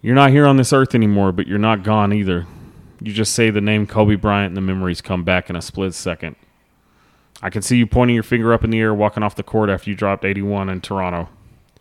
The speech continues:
I can see you jumping in the air just like M J after you won the title. I can see you standing there next to me at the free throw line smiling, not even saying anything, just looking at me like, "It's on, Chuck."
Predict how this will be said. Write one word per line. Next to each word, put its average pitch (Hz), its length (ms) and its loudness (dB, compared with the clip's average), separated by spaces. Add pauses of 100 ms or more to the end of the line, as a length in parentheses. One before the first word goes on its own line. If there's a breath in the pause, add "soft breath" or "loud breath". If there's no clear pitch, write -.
(600 soft breath)
I - 100 -6
can 101 100 -12
see 120 140 0
you 117 80 4
jumping 120 320 2
in 117 80 2
the 113 120 2
air 110 120 4
just 101 220 -2
like 107 160 0
M 110 140 0
J 95 240 0
after 95 200 -4
you 98 120 -4
won 101 240 -4
the 95 80 -4
title. 87 440 -4 (1080 soft breath)
I 101 100 0
can 120 160 0
see 131 140 2
you 131 100 6
standing 131 340 2
there 127 140 2
next 123 240 0
to 123 80 0
me 123 120 2
at 117 80 -2
the 117 80 -4
free 123 220 -2
throw 117 220 0
line 113 240 0
smiling, 110 420 0
not 107 160 2
even 107 160 -2
saying 107 280 0
anything, 92 540 -4
just - 240 -6
looking 107 280 -2
at 101 100 -2
me 104 160 -2
like, 95 240 -4
"It's 87 160 -8
on, 104 180 -2
Chuck." 104 300 -2